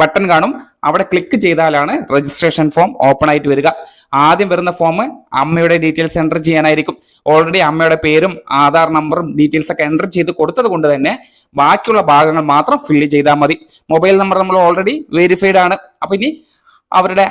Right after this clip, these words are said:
ഹസ്ബൻഡിന്റെ പേര് നമുക്ക് ഈ ഭാഗത്ത് കൊടുക്കാൻ സാധിക്കും. അത് നമുക്ക് കൊടുക്കാൻ കഴിയും. അതിനുശേഷം കാറ്റഗറി ഡീറ്റെയിൽസ് ഒക്കെ ചോദിക്കും.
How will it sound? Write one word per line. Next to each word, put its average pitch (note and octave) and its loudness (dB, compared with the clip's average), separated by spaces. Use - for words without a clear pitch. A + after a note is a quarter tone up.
ഹസ്ബൻഡിന്റെ G3+ 0
പേര് G3 4
നമുക്ക് F3 -2
ഈ G3 -2
ഭാഗത്ത് D3 0
കൊടുക്കാൻ D3+ 0
സാധിക്കും. D3+ 0
അത് F#3 0
നമുക്ക് E3 -4
കൊടുക്കാൻ D#3+ 2
കഴിയും. D3+ 0
അതിനുശേഷം G3+ -2
കാറ്റഗറി F#3+ 2
ഡീറ്റെയിൽസ് D#3+ -4
ഒക്കെ D#3+ -2
ചോദിക്കും. D3 0